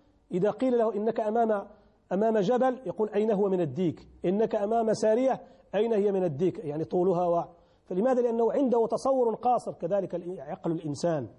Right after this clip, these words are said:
هذا العقل القاصر لا يستقل بإدراك المغيبات، لا بد أن يفرق بين عالم الغيب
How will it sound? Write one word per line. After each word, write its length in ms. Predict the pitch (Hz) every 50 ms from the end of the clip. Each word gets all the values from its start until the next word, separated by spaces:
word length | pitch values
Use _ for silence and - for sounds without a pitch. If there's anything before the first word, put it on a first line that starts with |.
| - _ _ _ _ _ _ _ _ _
هذا 260 | - 139 170 170 160
العقل 280 | 151 143 170 - - 160
القاصر 640 | 143 - - 180 190 190 190 180 - 208 220 196 - - - - - _ _ -
لا 240 | 156 196 220 220 208
يستقل 600 | 190 175 - - - 180 - - 220 202 185 180
بإدراك 500 | 160 185 175 135 160 175 185 175 - -
المغيبات، 640 | 165 160 156 135 151 143 143 131 147 139 120 -
لا 120 | 147 156 156
بد 260 | 165 185 151 127 165
أن 120 | 170 165
يفرق 440 | 160 147 - 196 190 170 165 - 160
بين 220 | 151 170 160 156
عالم 460 | 151 123 147 165 160 156 151 143 135 127 - - - - - - -
الغيب 580 | 151 139 123 143 196 220 233 202 208 233 240